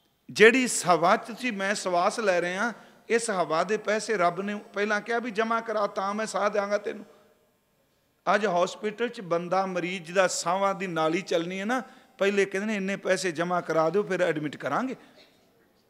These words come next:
ਰੱਬ ਨੇ ਨਹੀਂ ਕਿਹਾ ਵੀ, "ਇੰਨੇ ਪੈਸੇ ਦੇ ਦਾਂ, ਮੈਂ ਤੈਨੂੰ ਜਨਮ ਦੇਣ ਲੱਗਾ, ਤੈਨੂੰ ਸਵਾਸ ਦੇਣੇ ਨੇ, ਤੈਨੂੰ ਪਾਣੀ ਦੇਣਾ, ਤੈਨੂੰ ਨਾ।" ਉਹਨੇ ਕਿਹਾ, "ਨਹੀਂ, ਨਹੀਂ,"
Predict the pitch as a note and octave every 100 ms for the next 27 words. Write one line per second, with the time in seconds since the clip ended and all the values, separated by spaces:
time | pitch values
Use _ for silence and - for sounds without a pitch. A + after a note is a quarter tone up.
0 | _ - E3 F3+ G3+ A#3 C4 C4 A#3+ A3
1 | A#3 A3+ A#3 A3 A3+ A3 G3 G3+ G3+ G#3
2 | G3+ G#3 F#3+ F#3+ F#3+ G3+ G3 F#3+ F#3+ G#3
3 | G3+ - - - _ _ _ - G#3 G#3+
4 | - F#3+ F#3+ G#3 F#3 G#3 G#3 G#3 G#3 G#3
5 | G3+ G3+ F#3+ G3+ G3 G3 G3+ G3+ G3+ G3+
6 | G3+ G#3 A#3+ D4+ E4+ F4 F4 F4 C#4 D3+